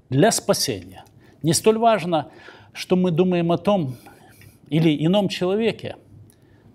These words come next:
некогда жившим на этой земле. Но очень важно, что мы думаем об Иисусе Христе и принимаем ли мы, это очень важно, Спасителем и,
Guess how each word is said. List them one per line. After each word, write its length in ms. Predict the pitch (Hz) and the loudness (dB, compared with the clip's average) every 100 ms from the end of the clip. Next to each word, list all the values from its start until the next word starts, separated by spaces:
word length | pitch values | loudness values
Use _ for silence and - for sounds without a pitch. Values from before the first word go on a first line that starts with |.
| _ _ - | _ _ 0
некогда 600 | 165 180 156 131 156 - | 0 2 0 2 0 0
жившим 440 | 120 139 156 - | -4 -2 -2 -2
на 140 | 131 135 | -2 -2
этой 220 | 131 131 | -2 -2
земле. 320 | 123 135 120 | 0 0 0
Но 140 | 117 170 | 2 2
очень 340 | 156 151 135 | 2 0 0
важно, 500 | 120 214 220 135 139 | 2 4 4 2 -4
что 260 | - - 165 | -4 0 2
мы 140 | 147 | 2
думаем 520 | 123 180 220 196 190 | 2 2 2 0 -4
об 240 | 165 165 139 | 0 0 2
Иисусе 640 | 151 117 - - 226 262 | -2 -2 -4 0 0 0
Христе 480 | 240 240 - 151 - - - - - | 0 -2 -2 -6 -6 -10 -20 -12 2
и 140 | 226 | 4
принимаем 920 | 180 160 151 156 160 254 294 240 185 | 4 0 0 0 4 4 4 2 2
ли 340 | 175 190 131 - _ | 2 2 0 -12 _
мы, 380 | - 175 180 - - _ _ _ - | 4 6 6 2 -12 _ _ _ -12
это 220 | 127 147 | -6 0
очень 260 | 175 175 202 | 0 2 0
важно, 360 | 156 98 104 - - - - _ | 0 -2 -12 -20 -20 -20 -20 _
Спасителем 1000 | - - 147 - - 226 - 151 147 135 - | -12 -4 -2 0 0 0 -2 -4 -4 -6 -16
и, 160 | - 156 | -18 -18